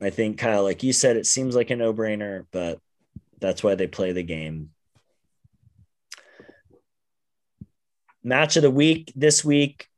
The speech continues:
Kyle, I'm sure you'll be keeping your eye on this one. Uh, City versus Chelsea should be a great match.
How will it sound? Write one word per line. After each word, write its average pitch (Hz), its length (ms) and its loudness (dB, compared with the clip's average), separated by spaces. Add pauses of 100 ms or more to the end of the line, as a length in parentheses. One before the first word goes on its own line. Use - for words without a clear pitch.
(480)
Kyle, 131 320 2
I'm 120 100 0
sure 127 180 -2
you'll 120 200 -2
be 127 140 -2
keeping 120 460 -6
your 107 240 -4
eye 113 420 0
on 107 260 -4
this 131 280 0
one. 120 460 0 (440)
Uh, 101 420 -4
City 135 720 2
versus 117 500 -2
Chelsea 117 760 0 (100)
should 135 300 -2
be 113 360 -2
a 104 100 -6
great 110 500 2
match. 107 640 -2